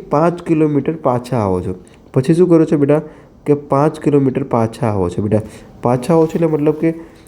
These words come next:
તમે અહીંયા દસ કિલોમીટર તો આગળ ગયા છો, ઓકે, પછી કર્યા બેટા પાંચ કિલોમીટર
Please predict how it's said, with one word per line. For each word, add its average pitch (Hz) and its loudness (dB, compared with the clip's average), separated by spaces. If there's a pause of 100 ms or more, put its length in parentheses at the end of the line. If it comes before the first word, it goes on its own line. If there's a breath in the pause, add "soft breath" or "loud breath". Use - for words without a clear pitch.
(220 loud breath)
તમે 147 4
અહીંયા - -2
દસ 113 2
કિલોમીટર 151 0
તો 147 2
આગળ 143 2 (100)
ગયા 143 2
છો, 123 2
ઓકે, 101 -2 (580 loud breath)
પછી 131 -2
કર્યા 165 6
બેટા 151 2 (460)
પાંચ 151 0
કિલોમીટર 156 0